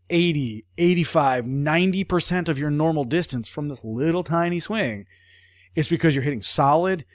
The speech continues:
and you're using the big, strong muscles rather than the fast twitch, little quick twitch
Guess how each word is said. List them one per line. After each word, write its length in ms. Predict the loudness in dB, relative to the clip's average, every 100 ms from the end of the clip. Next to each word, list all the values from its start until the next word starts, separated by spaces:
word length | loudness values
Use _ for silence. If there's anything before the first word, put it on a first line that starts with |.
| _ _
and 160 | 0 2
you're 80 |
using 240 | 2 2 0
the 80 | -2
big, 540 | -4 2 4 4 0
strong 760 | -6 -6 -4 2 4 6 4 2
muscles 520 | 0 -2 -4 -4 -4
rather 280 | 0 2 2
than 180 | -2
the 100 | -4
fast 500 | -6 -2 -2 -2 -6
twitch, 380 | -4 -4 -2 -4
little 260 | -4 -2 -2
quick 240 | -2 -4
twitch 380 | -4 -8 -8 -10